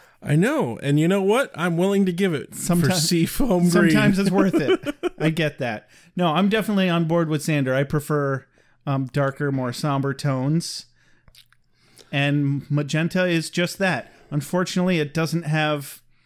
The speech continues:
Speaker 2: a fish attached to it, so we need to decide on one real quick. Um,
Speaker 1: It's maroon, not magenta.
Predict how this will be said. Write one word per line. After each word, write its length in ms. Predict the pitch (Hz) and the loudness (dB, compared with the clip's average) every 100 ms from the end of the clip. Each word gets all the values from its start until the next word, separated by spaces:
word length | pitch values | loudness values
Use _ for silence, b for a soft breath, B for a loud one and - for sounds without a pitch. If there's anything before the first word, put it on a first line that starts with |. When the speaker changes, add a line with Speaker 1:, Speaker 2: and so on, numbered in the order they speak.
| _ _ | _ _
Speaker 2:
a 80 | - | -8
fish 400 | 139 220 208 - - | -4 -2 -2 -4 -8
attached 520 | 147 - 151 143 - | -8 -2 -4 -4 -8
to 160 | 143 135 | -6 -4
it, 140 | 143 | -6
so 120 | - | -8
we 80 | 139 | -4
need 180 | 156 175 | -2 -4
to 60 | 156 | -6
decide 440 | 147 139 143 135 | -10 -4 -2 0
on 180 | 127 120 | -2 -2
one 180 | 120 120 | -4 -4
real 140 | 117 | -6
quick. 420 | 110 - 117 - - b b b b b b b _ | -8 -10 -10 -12 -20 b b b b b b b _
Um, 360 | 180 127 123 123 | -10 -8 -4 -4
Speaker 1:
It's 80 | 123 | -2
maroon, 440 | 127 127 117 107 | 0 0 -2 -4
not 160 | 107 - | -8 -10
magenta. 460 | 110 107 107 101 | -10 -10 -10 -14